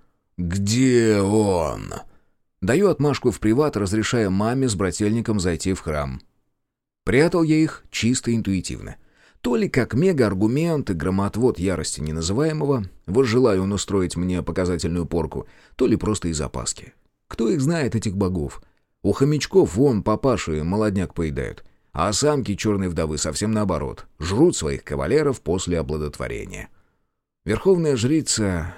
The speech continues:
Яванны заметно похудела, осунулась и посерела лицом. Мама обросла своей свитой из младших жриц и кормящих матерей. Усталой походкой она приблизилась к павшему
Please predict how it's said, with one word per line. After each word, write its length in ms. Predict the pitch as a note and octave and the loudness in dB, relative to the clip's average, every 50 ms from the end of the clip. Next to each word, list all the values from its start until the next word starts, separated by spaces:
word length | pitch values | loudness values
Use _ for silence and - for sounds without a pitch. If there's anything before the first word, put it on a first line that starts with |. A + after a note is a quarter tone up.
| - - | -12 -8
Яванны 840 | - D#2+ F2+ F#2+ G#2 A2 A2+ C3 D3 D3+ D3+ C#3+ C#3 C3+ A#2+ G2+ | -4 -2 -2 0 0 0 0 0 -2 -2 -2 -4 -4 -4 -6 -6
заметно 500 | E2+ D#2 G2 A2+ A#2+ A#2 G2 - - E2+ | -6 -2 -2 -2 0 -2 -4 -4 -6 -8
похудела, 840 | C#2+ - - - - - D#2+ D#2+ D#2 D#2+ A2 C3 C3 A#2+ A#2 A2 F#2+ - _ _ _ _ _ - | -6 -6 -8 -8 -6 -6 -6 -4 0 2 4 4 4 2 0 -2 -4 -6 _ _ _ _ _ -6
осунулась 720 | - - - - - D#3 D#3+ C#3+ C3 A#2+ A2+ G2+ - - - _ _ _ _ _ - | -6 -4 -2 -2 -2 -2 -2 -2 -2 -2 -2 -2 -4 -8 -14 _ _ _ _ _ -2
и 80 | B2 | 0
посерела 500 | C#3+ - B2 F2 - F2 D#2 F2 F#2 F#2+ | 0 2 0 -2 0 0 -2 0 0 0
лицом. 520 | F2+ D#2+ D2+ - - - B1 A1 A1 - - _ _ _ _ _ _ _ _ _ | -2 -2 -4 -4 -6 -6 -6 -8 -10 -12 -16 _ _ _ _ _ _ _ _ _
Мама 400 | - E2+ A2 C#3+ D3+ D#3 D#3 C#3+ | -2 0 0 0 0 0 0 0
обросла 500 | C3+ G#2+ A2 F#2+ F2 - - F#2+ A2 A#2 | 0 2 0 0 0 0 0 0 0 0
своей 460 | A2+ - - E2 D#2 F2 G2 G#2 G#2 E2+ | 0 -2 -2 -2 -2 0 0 0 0 0
свитой 460 | - - D#2+ F2 G2+ F#2+ - D2 C#2 | -2 -2 -2 -2 -2 -2 -2 -4 -6
из 100 | B1+ C2 | -6 -4
младших 480 | D#2 E2 F2+ F2 - - - C2 B1 | -2 -2 -2 -2 -4 -6 -8 -8 -6
жриц 540 | C2 C2+ D#2 D#2 G2 B2 C3 - - - - - | -6 -6 -4 -4 -4 -4 -4 -4 -6 -8 -8 -8
и 260 | - D#2 G2+ C#3 - - | -6 -4 -4 -4 -6 -6
кормящих 720 | - G#2+ G#2+ A2 F#2+ E2 D#2 D#2 D#2 - - D#2+ - - | -4 -2 -2 0 0 -2 -2 -4 -4 -4 -6 -8 -8 -6
матерей. 560 | D2 D2 D2+ - - E2 D2 C2+ A#1+ B1 - - - _ _ _ _ _ _ _ _ _ - | -8 -8 -6 -6 -6 -6 -6 -6 -6 -10 -12 -16 -20 _ _ _ _ _ _ _ _ _ -6
Усталой 380 | - B2 - - G#3+ G3+ E3+ B2+ | -4 -2 0 0 2 2 2 2
походкой 560 | - G2+ F#2 - - F3 E3+ - - A2+ G2 | 2 0 -2 0 0 0 0 0 0 0 0
она 200 | F#2 G#2+ C3 - | 2 0 0 0
приблизилась 600 | - G#2 G#2 F#2 G#2 A2+ F#2 D#2+ D2 C#2+ C#2 - | 0 0 0 2 2 0 0 0 -2 -4 -4 -6
к 100 | - - | -8 -4
павшему 580 | - D#3 E3 D#3 - - C3+ - - F#2+ E2+ | -2 -2 -2 -2 -4 -4 -4 -4 -4 -4 -6